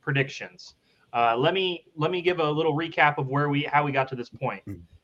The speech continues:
Speaker 1: Caleb, your final four, um, two episodes ago, Georgia, Ohio State, Michigan, Clemson was your four. Do you stick by that four today, two weeks later?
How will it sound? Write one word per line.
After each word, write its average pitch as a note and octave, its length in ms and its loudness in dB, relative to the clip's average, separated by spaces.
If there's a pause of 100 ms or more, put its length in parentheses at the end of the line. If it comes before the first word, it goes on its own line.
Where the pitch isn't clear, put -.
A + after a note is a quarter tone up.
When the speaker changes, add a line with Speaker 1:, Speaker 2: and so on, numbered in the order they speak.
(120)
Speaker 1:
Caleb, E3 340 2
your E3 420 0
final E3+ 360 0
four, C#3 540 -2 (240)
um, B2 420 -2
two D#3 180 -2
episodes D3 400 -2
ago, C3 340 -2 (460)
Georgia, D3 560 4
Ohio C#3+ 300 2
State, C#3+ 460 -4
Michigan, B2+ 640 -6
Clemson D#3 520 -2 (180)
was A2+ 180 -6
your C#3 140 4
four. C#3 400 -2 (480)
Do B2 60 -8
you A#2 60 -6
stick E3 300 -2
by D#3 160 4
that C#3+ 220 4
four D#3 180 0
today, B2 360 -6 (520)
two D3 120 0
weeks C#3 220 0
later? G#2+ 320 -8